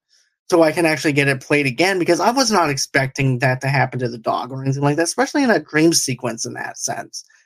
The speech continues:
And I believe the J-, dream sequence is basically saying, "Look, if I don't do what they say, they're gonna cut my own head off for what I'm doing." And only that, but I'm also in a, an informant and everything too.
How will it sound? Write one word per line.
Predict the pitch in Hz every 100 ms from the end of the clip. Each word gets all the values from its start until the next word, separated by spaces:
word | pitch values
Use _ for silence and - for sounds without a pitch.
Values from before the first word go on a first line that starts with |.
| _ _ -
And | 359 349 -
I | 165
believe | 160 185 233 220
the |
J-, | 175 180 180 - 165
dream | 175 170
sequence | 151 147 139
is | 135
basically | 147 143 151 143
saying, | - 143 143 139 131 - - _ -
"Look, | 160 123 - _ _ _ _ _ _ 151
if | 156
I | 165
don't | 208 208
do | 208
what | 190
they | 170 147
say, | - - 156 139 127
they're | 139
gonna | 151 170
cut | 143 170
my | 160 156 123
own | 156 175
head | 139 135 131
off | 131 131 127
for | 143
what | 131 135
I'm | 147 170 143
doing." | 165 175 147 135
And |
only | 143 175 156
that, | 143 190 185
but | 151
I'm | 160
also | 185 - 196
in | 180
a, | 165 151 - - - -
an |
informant | 170 143 - 175 214 165 135 - _ -
and | 151
everything | 143 143 151 139
too. | - - 214 160 139